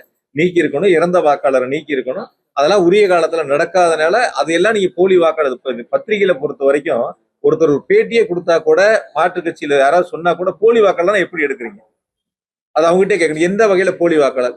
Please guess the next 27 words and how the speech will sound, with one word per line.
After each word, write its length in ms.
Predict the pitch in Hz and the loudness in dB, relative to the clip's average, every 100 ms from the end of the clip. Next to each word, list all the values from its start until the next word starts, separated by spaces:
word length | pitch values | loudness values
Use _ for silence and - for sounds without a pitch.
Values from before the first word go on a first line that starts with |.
| - - | -8 0
ஏதோ 120 | 170 | 0
போலி 240 | 151 185 175 | 2 0 2
ஆவணங்களை 420 | 147 175 185 160 139 | 2 0 0 -2 -4
கொடுத்து 300 | 147 135 147 127 123 - | -6 0 0 2 -4 -2
வாக்காளர் 420 | 139 156 160 139 | -2 0 0 0
பட்டியலில் 300 | 135 131 120 | -6 -6 -4
சேர்ந்தாங்களா, 480 | 135 143 135 113 131 151 | -4 0 -2 0 -2 0
எப்படி 260 | 170 - 151 | -6 -6 -4
சேர்ந்தாங்க 360 | 185 180 165 | -2 0 -2
அப்படிங்கிறதான் 480 | 135 135 135 139 180 | -2 -4 -6 -2 0
பார்க்கணும். 340 | 123 107 - _ _ _ _ _ - | 0 -2 -4 _ _ _ _ _ -2
ஒரு 120 | 123 | 0
முகவரி, 300 | 127 185 208 | 2 2 2
இப்ப 140 | 185 - | 0 -2
தெற்கு 280 | - - | -4 -2
தொகுதியா 340 | - 180 175 156 | 2 4 4 2
இருக்கட்டும், 400 | 139 127 143 160 - _ _ | 0 -4 -4 -6 -8 _ _
ரெண்டு 160 | 139 180 | -2 0
லட்சத்தி 240 | 185 170 | -2 0
நாற்பதாயிரம் 400 | 147 147 151 156 | -2 0 2 2
ஓட்டு, 160 | 190 202 | 2 2
ரெண்டு 220 | 156 160 | 2 0
லட்சம் 240 | 165 156 160 | 0 0 0
ஓட்டு 180 | 190 | 0
இருக்குன்னா 260 | 175 180 214 | -2 0 0
எவ்வளவு 300 | 190 202 196 | 2 0 0
பதிவாகுது? 500 | 170 175 165 151 | 0 2 2 0